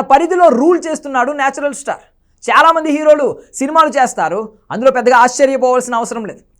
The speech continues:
కానీ కొందరు మాత్రమే తను లేకపోయినా కూడా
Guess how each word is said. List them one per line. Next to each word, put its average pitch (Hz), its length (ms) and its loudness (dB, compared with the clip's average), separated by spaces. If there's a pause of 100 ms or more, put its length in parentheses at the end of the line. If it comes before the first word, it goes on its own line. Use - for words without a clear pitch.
కానీ 220 260 -4 (420)
కొందరు 277 440 4
మాత్రమే 247 340 -4 (320)
తను 247 160 2 (200)
లేకపోయినా 277 560 2 (100)
కూడా 240 180 2